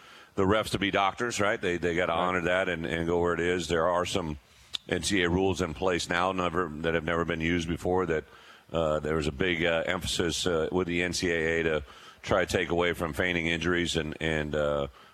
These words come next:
Speaker 1: uh, it's gonna be interesting. I think this year's kind of a wait and see how this plays out, uh, scenario, but it's definitely part of the, of the game that's, uh,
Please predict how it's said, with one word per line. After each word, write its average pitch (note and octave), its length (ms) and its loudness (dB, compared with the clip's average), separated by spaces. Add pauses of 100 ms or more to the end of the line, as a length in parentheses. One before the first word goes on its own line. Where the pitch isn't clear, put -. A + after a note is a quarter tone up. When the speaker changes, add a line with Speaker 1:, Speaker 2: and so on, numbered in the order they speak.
(160)
Speaker 1:
uh, D2+ 320 0
it's E2 100 -2
gonna F#2 160 0
be E2+ 140 0
interesting. E2+ 340 0
I D#2 80 0
think D#2+ 240 -4
this G2 220 0
year's G2 240 0
kind G2+ 180 0
of D#2+ 80 -2
a D#2+ 80 0
wait F2 240 0
and E2+ 100 -8
see F#2+ 300 0
how F2+ 140 2
this E2+ 180 -2
plays E2+ 300 0
out, F2+ 260 0 (460)
uh, E2+ 180 2
scenario, E2+ 400 0
but D#2+ 160 -2
it's D2+ 140 -4
definitely E2 320 -2
part E2 260 0
of D#2 60 -4
the, D2+ 220 0
of D2+ 160 -2
the D#2+ 60 -4
game D#2+ 220 0
that's, D2+ 240 -4
uh, D2 200 0